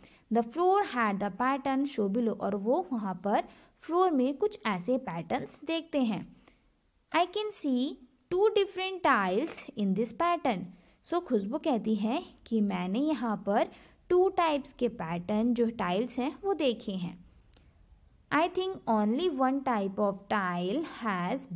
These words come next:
been used। और हरीश कहता है कि यहाँ पर एक ही टाइल्स को यूज़ किया हुआ है।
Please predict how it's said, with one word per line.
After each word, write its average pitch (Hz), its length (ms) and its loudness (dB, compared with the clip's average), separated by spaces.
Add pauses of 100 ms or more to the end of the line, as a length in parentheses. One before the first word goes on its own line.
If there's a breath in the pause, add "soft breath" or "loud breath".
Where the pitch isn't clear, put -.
been 202 640 -4
used। 311 320 -2 (140)
और 190 280 0 (360 loud breath)
हरीश 359 340 0
कहता 247 300 -2
है 233 300 0
कि 285 160 -6
यहाँ 196 360 -2
पर 277 200 2 (340 loud breath)
एक 359 220 0 (120)
ही 330 80 0
टाइल्स 208 420 -2
को 415 160 -2
यूज़ 359 340 0
किया 202 260 -2
हुआ 190 340 -2
है। 175 440 -4